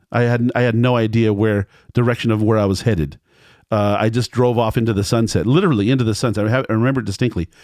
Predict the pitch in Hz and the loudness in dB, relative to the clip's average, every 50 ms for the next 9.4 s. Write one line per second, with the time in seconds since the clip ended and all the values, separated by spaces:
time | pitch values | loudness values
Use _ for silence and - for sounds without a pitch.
0 | - - - - - - 117 120 113 104 95 113 127 127 143 139 143 139 135 131 | -20 -20 -20 -18 -6 -4 -2 -2 -2 -2 -2 0 0 0 0 0 0 0 0 -2
1 | - - _ _ _ _ _ - 139 123 110 101 101 98 101 120 120 120 - 117 | -4 -8 _ _ _ _ _ -2 0 0 0 -2 -6 -4 -2 0 0 0 -2 -4
2 | 107 107 123 117 131 151 - - - - _ _ _ _ _ _ _ - 120 120 | -4 -2 0 0 0 -2 -4 -10 -14 -18 _ _ _ _ _ _ _ -2 0 0
3 | 127 120 117 107 - 117 123 120 123 127 117 120 113 113 107 - _ _ _ _ | 2 0 0 -2 0 0 0 2 2 2 2 0 0 0 -2 -6 _ _ _ _
4 | - 117 107 - - 156 143 143 - - 139 127 120 - 139 139 135 - 139 117 | -4 -2 -2 0 0 2 2 2 2 0 0 0 0 2 0 0 0 0 0 0
5 | 120 113 107 104 101 98 - _ _ _ _ _ _ _ _ _ _ _ _ 139 | 2 2 2 2 2 0 -2 _ _ _ _ _ _ _ _ _ _ _ _ -2
6 | 131 117 131 120 113 110 107 110 - - - - 123 120 120 123 123 123 120 123 | 0 2 2 2 2 2 0 0 -2 -2 -2 0 2 2 2 2 2 2 2 2
7 | 117 110 - - 127 117 120 117 113 107 - - 120 117 113 113 117 113 107 98 | 0 0 0 -2 0 0 2 2 0 0 -2 -2 -2 0 0 2 2 2 2 0
8 | 95 123 110 117 123 139 147 151 147 135 113 107 101 104 107 101 95 92 92 82 | 0 0 0 0 2 2 2 2 2 2 0 0 0 2 2 2 2 2 0 0
9 | 76 73 67 58 55 - - | -2 -2 -4 -6 -8 -12 -16